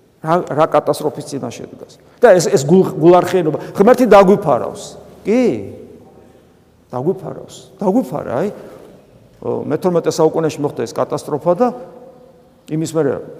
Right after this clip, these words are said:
ფეხზე ვერ წამოვდექით და სულ ვნადგურდებით და დაგვიფარა, იმიტომ რომ ვარსებობთ. კი ბატონო, თუ ეს გვაკმაყოფილებს, კი, ესე შეიძლება ვიარსებოთ. რაღაცნაირად რომ, რა ვიცი.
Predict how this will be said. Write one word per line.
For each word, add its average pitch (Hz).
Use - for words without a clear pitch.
ფეხზე 151
ვერ 147
წამოვდექით 156
და 233
სულ 170
ვნადგურდებით 185
და 220
დაგვიფარა, 226
იმიტომ 269
რომ 277
ვარსებობთ. 139
კი 165
ბატონო, 202
თუ -
ეს 170
გვაკმაყოფილებს, 175
კი, 143
ესე 170
შეიძლება 156
ვიარსებოთ. 139
რაღაცნაირად 113
რომ, 156
რა 117
ვიცი. -